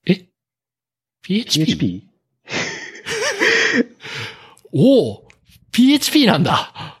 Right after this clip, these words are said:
Speaker 2: ですね。
Speaker 1: ほう、じゃあこいつを動かしといて、で、ブイエスコードのさっきのエクステンションを入れたら、こいつを通信して、吉野にやってくれると。
Speaker 2: ですかね。
Speaker 1: ねえ。
Speaker 2: え、でもこれ、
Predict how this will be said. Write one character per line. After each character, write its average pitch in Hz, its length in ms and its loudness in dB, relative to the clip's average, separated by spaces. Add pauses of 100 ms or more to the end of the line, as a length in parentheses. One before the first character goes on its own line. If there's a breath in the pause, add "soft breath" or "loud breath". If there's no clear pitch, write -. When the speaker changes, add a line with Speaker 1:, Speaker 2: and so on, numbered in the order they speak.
Speaker 2:
で 123 180 -4
す - 160 -4
ね。 87 460 -4 (960 soft breath)
Speaker 1:
ほ 208 800 -8
う、 175 80 -14
じ 208 120 -6
ゃ - 20 -4
あ - 20 -6
こ - 180 -2
い 220 80 0
つ - 200 0
を 220 180 4
動 233 100 0
か 262 160 2
し - 100 -2
と 196 160 2
い 170 100 0
て、 - 560 -2 (680)
で、 196 100 -2
ブ 180 160 2
イ 180 80 2
エ 170 40 4
ス - 120 -4
コ 180 140 0
ー - 20 2
ド 135 80 -2
の 117 40 -2
さ 139 120 -2
っ - 20 -2
き 123 80 -8
の 110 60 -8
エ - 60 -12
ク 120 100 -6
ス - 100 -8
テ 131 100 -4
ン 123 40 -4
シ - 100 -6
ョ 127 40 -6
ン - 20 -6
を - 20 -6
入 143 100 -4
れ 143 60 -4
た 202 140 -4
ら、 117 280 -6 (200)
こ 151 120 -2
い 156 60 0
つ 170 80 0
を 170 80 2
通 170 200 2
信 160 220 -2
し - 120 -2
て、 202 360 -2 (120)
吉 139 240 0
野 95 80 -4
に 98 80 -10
や 87 80 -8
っ - 40 -16
て 110 120 -12
く - 100 -16
れ 90 60 -8
る 98 100 -14
と。 - 180 -20 (1160 loud breath)
Speaker 2:
で 92 100 -8
す - 540 -8
か - 280 -10
ね。 - 340 -2 (540)
Speaker 1:
ね 107 560 -2 (1000)
え。 - 80 -10
Speaker 2:
え、 - 20 -4
で - 140 -4
も 92 80 -2
こ - 120 -8
れ、 82 220 -6